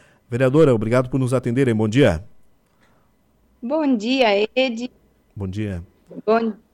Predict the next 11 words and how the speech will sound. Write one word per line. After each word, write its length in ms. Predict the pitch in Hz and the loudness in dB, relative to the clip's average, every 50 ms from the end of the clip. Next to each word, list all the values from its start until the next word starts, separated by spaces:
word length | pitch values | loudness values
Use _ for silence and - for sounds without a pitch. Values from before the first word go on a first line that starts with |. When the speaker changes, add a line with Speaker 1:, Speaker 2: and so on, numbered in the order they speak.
| _ - - | _ -18 -10
Speaker 2:
bom 240 | 202 214 214 220 226 | -6 -4 -2 -2 -2
dia 220 | 220 226 240 233 | -2 0 0 0
a 20 | 233 | 0
todos 240 | 226 254 233 226 233 | 0 -2 -4 -4 -4
os 80 | 220 | -4
ouvintes 400 | 233 214 196 208 226 240 233 233 | -4 -4 -4 -6 -10 -10 -10 -10
da 140 | - 220 202 | -8 -6 -4
Rádio 280 | 202 214 208 202 220 214 | -2 -2 -2 -2 -4 -6
Marconi 380 | 208 208 202 - 214 214 202 | -6 -6 -6 -6 -8 -8 -6
de 80 | 190 202 | -6 -8
Uruçanga. 720 | 202 190 196 - - - 247 247 254 254 247 254 247 254 | -8 -8 -10 -12 -8 -6 -4 -4 -4 -2 -2 -4 -4 -4